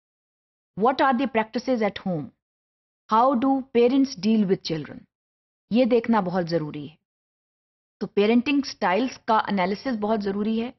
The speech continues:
और ये एनालिसिस जो है, ये सही तौर पर काउंसलर्स कर सकते हैं। अगर स्कूल्स में काउंसलर्स मौजूद हैं, तो वो बेहतर तरीके के साथ ये तज्जिया कर सकते हैं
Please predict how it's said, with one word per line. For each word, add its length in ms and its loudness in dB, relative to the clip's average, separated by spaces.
और 100 0
ये 220 2
एनालिसिस 460 2
जो 160 0
है, 240 0
ये 60 2
सही 280 0
तौर 260 0
पर 220 -2
काउंसलर्स 460 0
कर 120 -10
सकते 360 -14
हैं। 200 -12
अगर 300 0
स्कूल्स 400 2
में 180 2
काउंसलर्स 520 -2
मौजूद 440 -4
हैं, 160 -4
तो 100 2
वो 440 0
बेहतर 360 0
तरीके 420 0
के 100 -4
साथ 300 -2
ये 60 0
तज्जिया 400 -2
कर 140 -4
सकते 340 -8
हैं 300 -4